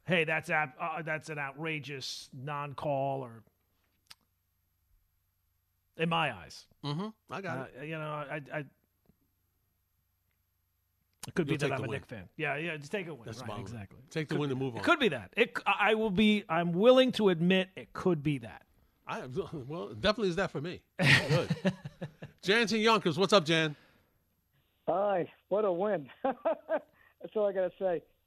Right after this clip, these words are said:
Speaker 3: Bes-, besides, I, um, besides, uh,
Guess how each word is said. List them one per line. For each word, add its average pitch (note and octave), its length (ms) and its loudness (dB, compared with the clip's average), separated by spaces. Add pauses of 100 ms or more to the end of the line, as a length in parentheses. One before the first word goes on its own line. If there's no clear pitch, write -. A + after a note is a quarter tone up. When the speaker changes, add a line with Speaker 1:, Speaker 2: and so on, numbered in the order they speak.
(100)
Speaker 3:
Bes-, E3 100 -4 (400)
besides, G#3 480 0
I, G3+ 280 2
um, E3+ 340 -2 (1080)
besides, G3+ 460 -2 (180)
uh, E3 120 2